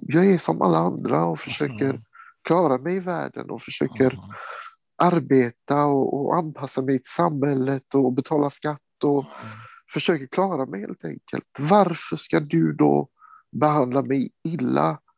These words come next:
Speaker 1: eller förnedra mig eller utesluta mig på grund av, eh, min bakgrund?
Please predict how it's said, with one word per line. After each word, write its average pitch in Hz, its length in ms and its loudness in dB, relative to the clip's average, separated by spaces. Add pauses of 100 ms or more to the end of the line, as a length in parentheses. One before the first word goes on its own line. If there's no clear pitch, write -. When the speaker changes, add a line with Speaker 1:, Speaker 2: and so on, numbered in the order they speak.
(540)
Speaker 1:
eller 131 140 4
förnedra 135 720 -2
mig 139 480 -6
eller 117 220 -2
utesluta 127 840 0
mig 143 360 -4 (680)
på 127 120 -2
grund 123 380 2
av, 120 160 2 (560)
eh, - 260 -14
min 120 220 -2
bakgrund? 165 720 -2